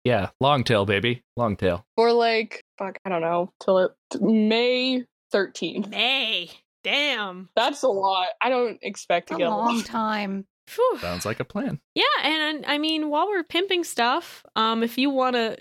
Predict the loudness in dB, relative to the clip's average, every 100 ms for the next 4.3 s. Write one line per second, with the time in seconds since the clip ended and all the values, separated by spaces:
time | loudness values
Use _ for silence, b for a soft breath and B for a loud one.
0 | -6 -2 0 0 0 0 0 -2 -2 -2
1 | 0 0 0 -2 -6 -8 -2 -2 -2 0
2 | 0 0 0 -2 -2 -4 -2 0 0 -2
3 | -4 -2 0 2 -2 -2 0 0 -2 -4
4 | 0 0